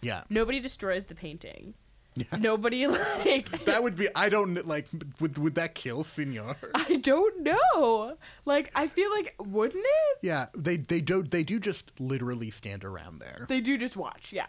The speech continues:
Speaker 1: Yeah.
Speaker 2: They watch. Like,
Speaker 1: And then
Speaker 2: nobody, they don't run away
Speaker 1: Yeah.
Speaker 2: while he's in there.
Speaker 1: And then he comes out and he's bald 'cause
Speaker 2: Yeah.
Speaker 1: he had the fright. And
Speaker 2: He looks exactly like Bryan
Speaker 1: then
Speaker 2: Cranston, which is crazy.
Speaker 1: Yeah, yeah, kind of a Heisenberg thing going.
Speaker 2: Yeah.
Speaker 1: And then they, and then they scream and run away.
Speaker 2: Yeah. And then he catches them all in another net.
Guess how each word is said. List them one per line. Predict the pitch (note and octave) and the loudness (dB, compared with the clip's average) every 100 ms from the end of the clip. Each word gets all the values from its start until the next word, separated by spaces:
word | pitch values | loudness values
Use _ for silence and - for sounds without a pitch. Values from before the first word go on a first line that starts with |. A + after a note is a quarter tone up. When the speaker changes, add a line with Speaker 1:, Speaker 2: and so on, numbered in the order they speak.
| - | -6
Speaker 1:
Yeah. | B2 | -6
Speaker 2:
They | G3 | -2
watch. | F#3+ E3+ - - - | -2 -2 -4 -10 -6
Like, | G3 | 0
Speaker 1:
And | F3 | 2
then | E3 | 2
Speaker 2:
nobody, | F3+ D3 | 2 2
they | C#3 C4 | 0 0
don't | D4 A#3+ | 0 0
run | A#3 | -2
away | A3 F#3+ - - | 0 0 -2 -4
Speaker 1:
Yeah. | D#3 D3 | -2 2
Speaker 2:
while | F#3+ | 2
he's | G#3+ F3+ | 2 -2
in | D#3+ | -4
there. | C3+ G2+ | -6 -4
Speaker 1:
And | E3+ | 0
then | E3 | 2
he | D#3+ | 0
comes | - E3 C3+ | 0 0 0
out | |
and | B2+ | 0
he's | B2+ | -2
bald | A2 A2 G2 G#2 | -4 -4 -2 -4
'cause | - G#2 | -8 -4
Speaker 2:
Yeah. | G3 | -2
Speaker 1:
he | |
had | G#2+ - | -2 -4
the | A2+ | -6
fright. | A2 G#2 G#2+ | -4 -4 -4
And | A#2+ A#2 | -6 -2
Speaker 2:
He | |
looks | A3 A3 | -2 -2
exactly | C4+ G#3+ F3+ C3 | -2 -2 0 2
like | D#3 F3+ | 2 4
Bryan | F#3+ F3 | 4 2
Speaker 1:
then | C#3+ | 0
Speaker 2:
Cranston, | D3+ E3+ - B2+ | -2 -4 -10 -14
which | - | -14
is | - | -18
crazy. | - C3+ A2 | -16 -12 -10
Speaker 1:
Yeah, | G2 G2+ G#2 A2 C3 - - | -8 -6 -6 -4 -4 -8 -10
yeah, | A#2 A2 C3 | -10 -8 -8
kind | - A#2 | -8 -8
of | A2 | -6
a | |
Heisenberg | G#2+ A2+ A2 B2 A#2 A2 | -4 -4 -6 -6 -4 -6
thing | - A2+ | -6 -6
going. | A2+ A2+ A#2 | -4 -4 -2
Speaker 2:
Yeah. | A#2+ D3 C#3+ F#2+ - | -2 -4 -6 -8 -6
Speaker 1:
And | D#3 D3 | -2 0
then | C#3+ C#3+ | 2 2
they, | C3+ C3+ C3+ B2+ - - - - _ - | 0 0 -2 -4 -10 -20 -20 -20 _ -10
and | D3+ | -4
then | D#3 F3 | 0 0
they | D3+ | -2
scream | - C#3 B2 | -4 -4 -2
and | A#2+ | -2
run | A2+ | -4
away. | G#2+ G#2+ G#2+ G#2+ G#2 | -4 -4 -4 -4 -2
Speaker 2:
Yeah. | C4+ D#4+ F#3+ D#3+ - - - - _ - | 0 2 0 -4 -12 -20 -20 -20 _ -4
And | A3+ | -2
then | A#3+ | 0
he | B3+ | -2
catches | - C4 C#4 A3 | -4 -4 -4 -4
them | A3 | -2
all | G3+ G3 | -2 -2
in | |
another | F#3 F3+ F3+ E3+ | -2 -2 -4 -4
net. | F3 G3 F#4 | -4 -4 -6